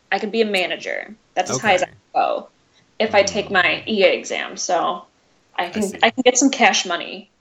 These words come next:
Speaker 2: <laughs>
Speaker 1: once I do that. But,
Speaker 2: Right.
Speaker 1: but yeah, it's not a bad gig. It's all right.
Speaker 2: Good.
Speaker 1: But yeah, I don't, I don't know if it's thirty thousand dollars worth of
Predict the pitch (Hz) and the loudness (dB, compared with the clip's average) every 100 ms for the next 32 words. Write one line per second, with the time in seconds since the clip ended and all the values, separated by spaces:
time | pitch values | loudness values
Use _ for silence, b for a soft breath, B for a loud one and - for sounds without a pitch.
0 | _ - - - _ 147 - - 202 202 | _ -16 -16 -20 _ -14 -14 -8 -4 -2
1 | 185 180 147 - - - _ - 147 117 | -2 -2 -4 -4 -6 -12 _ -2 0 0
2 | 98 - - _ _ _ _ _ _ 208 | -4 -8 -16 _ _ _ _ _ _ -2
3 | 190 165 185 320 302 285 214 - - - | -2 -2 -2 -2 2 2 2 -2 -8 -10
4 | _ _ _ _ - 185 156 - - - | _ _ _ _ -12 -8 -8 -8 -12 -20
5 | _ _ _ _ _ _ - 156 160 151 | _ _ _ _ _ _ -14 -6 -2 -2
6 | - _ _ - 220 214 - 220 220 214 | -4 _ _ 0 0 0 2 2 4 2
7 | 208 - 208 185 185 170 180 180 156 151 | 0 -2 0 0 2 2 2 2 2 2
8 | 139 139 - 156 | 0 -6 -6 -10